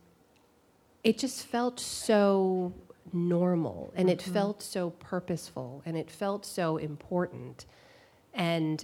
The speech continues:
Speaker 1: in all the chaos and uncertainty and fear of the moment, here was this place where people could turn to. I mean, think about it. Something big happens in the world, and you turn to your phones, you turn to your screens, you go to people who you trust to help you figure out what's going on and make sense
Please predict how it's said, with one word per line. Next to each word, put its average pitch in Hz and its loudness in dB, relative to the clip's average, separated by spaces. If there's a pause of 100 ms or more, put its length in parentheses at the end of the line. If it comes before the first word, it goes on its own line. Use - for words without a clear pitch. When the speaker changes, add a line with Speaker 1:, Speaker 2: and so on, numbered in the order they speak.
(100)
Speaker 1:
in 170 0
all 196 4
the 202 2
chaos 180 2
and 175 2
uncertainty 160 -2
and 151 -2
fear 160 0
of 151 -2
the 151 0
moment, 147 0 (800)
here 208 4
was 208 6
this 175 0
place 190 -4
where 151 -2
people 160 -2
could 156 -4 (300)
turn 202 4
to. 143 -4
I - -8
mean, 147 -6
think 240 2
about 170 2
it. 156 -4
Something 226 -2
big 196 0
happens 196 4
in 165 2
the 151 4
world, 147 0
and 185 -2 (260)
you 196 -6
turn 226 4
to 240 0
your 220 4
phones, 196 2
you 156 -2
turn 208 -2
to 214 0
your 208 4
screens, 160 -4
you 160 -6
go 180 2
to 196 2
people 190 0
who 180 2
you 170 2
trust 180 -2
to 165 2
help 160 2
you 156 -2
figure 170 0
out 151 2
what's 160 -2
going 156 -2
on 151 0
and 143 -4
make 139 -6
sense - -2